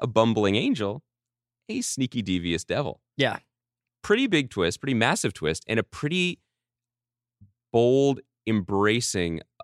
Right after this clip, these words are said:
Speaker 1: a pretty bold embrace of what T V is now. And I was very impressed by that,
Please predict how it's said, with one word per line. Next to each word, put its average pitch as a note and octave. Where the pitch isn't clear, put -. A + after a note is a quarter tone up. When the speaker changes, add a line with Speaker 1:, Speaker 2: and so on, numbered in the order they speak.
Speaker 1:
a F#2+
pretty E3
bold C3
embrace F#2+
of E2
what F2
T F2+
V E2
is D2+
now. C#2
And E2
I F2+
was F#2+
very A2
impressed F#2+
by -
that, -